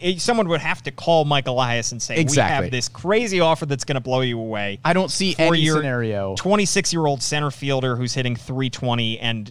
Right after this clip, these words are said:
Speaker 1: has a p-, Gold Glove potential.
Speaker 2: Yeah, I mean, in what scenario is Mike Elias gonna call somebody and say, "Hey, you wanna make a move for Cedric Mullins?"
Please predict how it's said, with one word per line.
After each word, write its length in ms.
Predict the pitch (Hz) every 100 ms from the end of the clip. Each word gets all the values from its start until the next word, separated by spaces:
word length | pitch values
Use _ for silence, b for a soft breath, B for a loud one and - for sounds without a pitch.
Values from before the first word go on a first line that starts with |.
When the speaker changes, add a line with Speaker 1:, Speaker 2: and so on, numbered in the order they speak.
| 110
Speaker 1:
has 260 | 117 113
a 40 | 110
p-, 160 | - 123 -
Gold 180 | 139 131
Glove 280 | 120 113 -
potential. 400 | - 95 - 269
Speaker 2:
Yeah, 160 | -
I 60 | 127
mean, 180 | 165 156
in 220 | 190 175
what 180 | 190 -
scenario 640 | 196 180 170 156 143 127
is 240 | 127 139 135
Mike 220 | 143 135
Elias 420 | 127 127 123 -
gonna 180 | 131 117
call 220 | 127 123
somebody 360 | - 117 110 104
and 100 | 101
say, 220 | 113 107
"Hey, 160 | 143 135
you 120 | 107
wanna 160 | 117
make 220 | 113 127 123
a 40 |
move 260 | 120 143 -
for 80 |
Cedric 340 | 117 139 127 127
Mullins?" 460 | 131 175 208 -